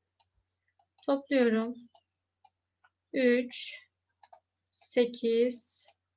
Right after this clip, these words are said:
on beşin beşi elde var. Bir, altı,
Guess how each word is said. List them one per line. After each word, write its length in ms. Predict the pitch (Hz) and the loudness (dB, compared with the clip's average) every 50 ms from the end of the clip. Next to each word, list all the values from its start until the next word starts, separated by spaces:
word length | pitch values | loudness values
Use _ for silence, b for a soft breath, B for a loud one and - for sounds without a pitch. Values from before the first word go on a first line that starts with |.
| _ _ _ _ _ _ _ - - _ | _ _ _ _ _ _ _ -20 -6 _
on 260 | 262 254 247 240 226 | 2 2 2 2 2
beşin 380 | 226 214 - - 226 214 214 214 | 0 0 0 0 0 2 2 2
beşi 260 | 226 220 - - 240 | 2 0 -2 -2 -2
elde 280 | 226 226 220 226 220 220 | -2 0 0 0 0 0
var. 300 | 220 226 233 233 214 226 | 0 0 0 -2 0 2
Bir, 560 | 240 247 269 277 269 - - - - - - - _ _ _ _ _ _ _ _ _ - | 4 4 4 4 4 2 -2 -6 -8 -12 -16 -20 _ _ _ _ _ _ _ _ _ -2
altı, 1000 | 254 240 240 233 226 220 220 - - - - - 226 226 226 233 240 262 277 269 | -2 0 2 2 0 -2 -4 -8 -12 -10 -6 -2 0 0 2 4 4 4 4 2